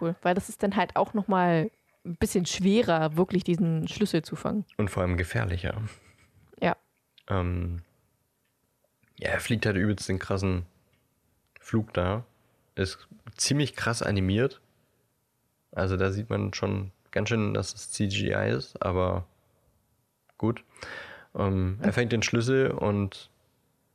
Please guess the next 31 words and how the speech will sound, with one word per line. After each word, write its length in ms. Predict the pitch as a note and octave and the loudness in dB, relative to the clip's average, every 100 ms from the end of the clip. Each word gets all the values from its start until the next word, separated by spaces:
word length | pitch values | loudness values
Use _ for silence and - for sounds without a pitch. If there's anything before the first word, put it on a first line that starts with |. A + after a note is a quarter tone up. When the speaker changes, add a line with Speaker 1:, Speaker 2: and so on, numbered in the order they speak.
| _ - | _ -4
Speaker 2:
sagt 300 | G2+ G#2 A2+ | -2 0 2
dann 140 | G#2 | 2
so 360 | G2+ G2+ G2+ G2+ G2 | 4 4 2 0 -2
zu 180 | G#2 | 0
Hermine, 580 | G2+ G#2 A#2+ A2+ A2 G#2 | 2 4 4 4 2 0
„Fang 220 | - G#2+ | 0 0
den 120 | A#2+ A2 | 2 0
Schlüssel“, 500 | C3 C3 D#3+ C#3+ A#2 | 0 2 2 2 2
wirft 220 | A#2+ - | 2 2
den 100 | G#2 | 0
runter 280 | A2+ A#2 - | 0 -2 -2
zu 120 | G#2 | 0
Hermine, 320 | G#2+ B2+ A#2+ | 2 2 2
Hermine 300 | G#2+ A2 A2 | 2 2 2
öffnet 340 | G#2+ - G2+ G2 | 0 0 -2 -4
die 80 | |
Tür, 340 | - B2 D3+ D3+ - - - - | 0 4 4 2 -6 -18 -6 0
Harry 140 | A2+ | 2
muss 200 | A2+ A2 | 2 0
noch 80 | G#2+ | 0
mal 80 | G2 | 0
ein 80 | |
paar 140 | F#2+ F#2+ | 0 0
Runden 240 | G2+ - | 0 0
drehen, 260 | F#2 G#2 A2+ | 2 2 2
weil 80 | F2+ | 2
die 80 | |
ganzen 240 | F2 F2 - | 0 -2 -4
Schlüssel 420 | - A#2+ - F2 | -2 -2 -2 -2
ihm 120 | F2+ | -2
folgen. 360 | - F#2 G2 | 0 0 0